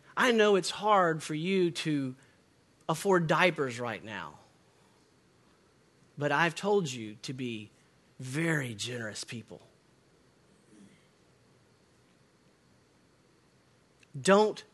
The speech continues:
get revenge. I'm working with my twelve-year-old daughter right now.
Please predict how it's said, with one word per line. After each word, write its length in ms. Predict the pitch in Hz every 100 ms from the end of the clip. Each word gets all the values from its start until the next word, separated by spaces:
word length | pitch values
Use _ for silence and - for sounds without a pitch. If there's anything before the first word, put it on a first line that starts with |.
| 147
get 260 | 180 196
revenge. 840 | 185 170 202 214 147 95 67 - - _ _ _ _ _ _ _ _ _ _ _ _ _ _ _ _ _ _ _ _ _ _ -
I'm 80 | 139
working 260 | 170 175
with 120 | 175
my 180 | 165 160
twelve-year-old 600 | 156 - 185 170 170 160
daughter 300 | 151 160 170
right 240 | 143 131 107
now. 420 | 120 117 113